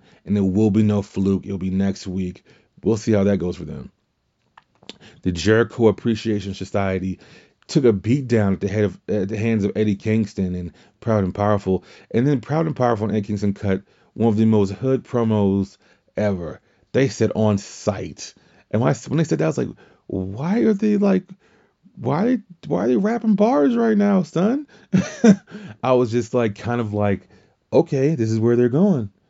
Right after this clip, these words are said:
This is where they're going. All right." Um, pretty funny. Um,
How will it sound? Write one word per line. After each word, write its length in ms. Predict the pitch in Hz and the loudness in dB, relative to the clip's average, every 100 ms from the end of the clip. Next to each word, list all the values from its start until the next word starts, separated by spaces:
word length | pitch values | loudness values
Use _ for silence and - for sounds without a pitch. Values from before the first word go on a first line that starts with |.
| _ _ _ _ | _ _ _ _
This 220 | 95 95 | -6 -6
is 120 | 101 | -6
where 220 | 95 104 104 | -4 -2 0
they're 160 | 110 | 0
going. 480 | 113 170 214 143 98 _ _ _ _ - | 2 2 0 -2 -8 _ _ _ _ -12
All 300 | 90 78 90 | -10 -8 -10
right." 440 | 113 151 170 202 - _ _ _ - - - | -8 -8 -10 -12 -20 _ _ _ -20 -20 -6
Um, 360 | - 98 92 | 0 0 0
pretty 220 | 101 113 98 | 0 2 2
funny. 360 | 104 98 98 | 0 0 -2
Um, 360 | - 110 107 | -2 -2 -2